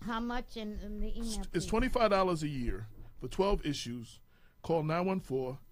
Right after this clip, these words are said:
Speaker 2: nine seven nine, two oh nine three or email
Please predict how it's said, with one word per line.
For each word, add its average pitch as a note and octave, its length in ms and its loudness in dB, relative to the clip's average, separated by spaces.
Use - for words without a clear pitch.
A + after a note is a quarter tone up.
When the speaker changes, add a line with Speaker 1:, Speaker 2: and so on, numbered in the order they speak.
Speaker 2:
nine C#3 220 -4
seven D3 260 -2
nine, B2 380 -6
two - 200 -6
oh C#3+ 140 -2
nine C#3 300 -6
three G#2+ 400 -6
or B2 140 -2
email B2+ 500 0